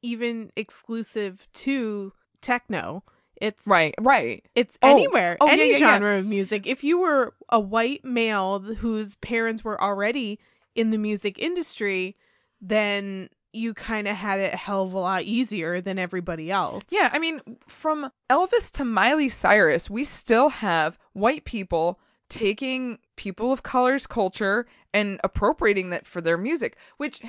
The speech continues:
Speaker 2: that's not me running out here and saying, like, "They don't get it, blah, blah, blah." You can,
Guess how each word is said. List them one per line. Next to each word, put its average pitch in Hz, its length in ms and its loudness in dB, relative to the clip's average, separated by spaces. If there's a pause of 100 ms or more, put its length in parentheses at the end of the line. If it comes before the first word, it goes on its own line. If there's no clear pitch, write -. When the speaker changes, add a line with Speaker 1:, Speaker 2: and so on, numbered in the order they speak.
(180)
Speaker 2:
that's 294 240 0
not 320 320 2
me 285 360 -2
running 240 380 0
out 233 160 2
here 226 140 -4
and 214 80 -6
saying, 220 240 -2
like, 214 160 -4
"They 381 100 0
don't 466 260 0
get 440 200 2
it, 427 100 -2
blah, 427 140 2
blah, 415 100 4
blah." 415 240 6
You 254 200 -4
can, 311 300 -8